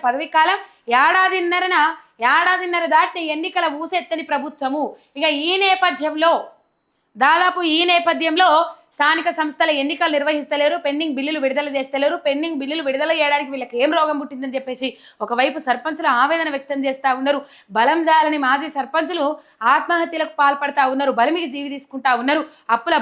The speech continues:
బాధలు దారలేక. అన్నలు కొద్దొద్దు, కొన్ని రోజులు మంచి, కొద్ది రోజులు చెడి-, చెడు కాబట్టి, కొద్దొద్దులు కాలం ఉంటది, కొన్ని రోజులు కరువు ఉంటది కాబట్టి మీరు తొందరపాటు నిర్ణయాలు తీసుకోవద్దు,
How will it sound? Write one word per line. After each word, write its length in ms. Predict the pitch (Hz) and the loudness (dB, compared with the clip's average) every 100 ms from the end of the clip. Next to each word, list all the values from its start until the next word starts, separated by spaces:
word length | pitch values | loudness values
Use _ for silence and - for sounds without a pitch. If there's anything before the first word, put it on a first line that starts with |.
| 226 | 4
బాధలు 300 | 277 330 269 | 4 4 2
దారలేక. 400 | 240 240 233 233 233 208 | 4 4 0 0 0 0
అన్నలు 220 | 285 339 302 | -2 -4 -4
కొద్దొద్దు, 360 | 262 262 254 - | -4 -4 -6 -8
కొన్ని 200 | 247 269 254 | -4 0 0
రోజులు 280 | 320 370 294 | 0 0 -2
మంచి, 260 | 269 277 294 - - - | -4 -4 -8 -10 -20 -12
కొద్ది 160 | 226 240 269 | -4 2 2
రోజులు 260 | 320 359 - | 2 0 -2
చెడి-, 280 | 277 302 294 - _ - | -2 0 -2 -8 _ -2
చెడు 180 | 277 339 311 | 0 2 2
కాబట్టి, 400 | 277 294 302 330 277 269 | 2 2 -2 -4 -4 -4
కొద్దొద్దులు 400 | 254 262 330 320 254 | -2 -2 -4 -4 0
కాలం 220 | 262 311 311 | 2 2 -2
ఉంటది, 180 | 302 294 | -6 -4
కొన్ని 160 | 262 254 | -4 0
రోజులు 260 | 277 311 320 233 | 0 -2 -4 -2
కరువు 200 | 254 320 | -2 -2
ఉంటది 220 | 311 277 247 | -4 -2 0
కాబట్టి 340 | 233 262 370 440 - _ 247 | 0 0 -4 -4 -10 _ -4
మీరు 220 | 269 349 330 311 | 0 0 -2 0
తొందరపాటు 500 | 277 320 330 320 302 262 | 2 2 2 0 0 -4
నిర్ణయాలు 360 | 262 320 330 277 | 0 2 2 -2
తీసుకోవద్దు, 460 | 277 302 285 294 | -6 -2 0 0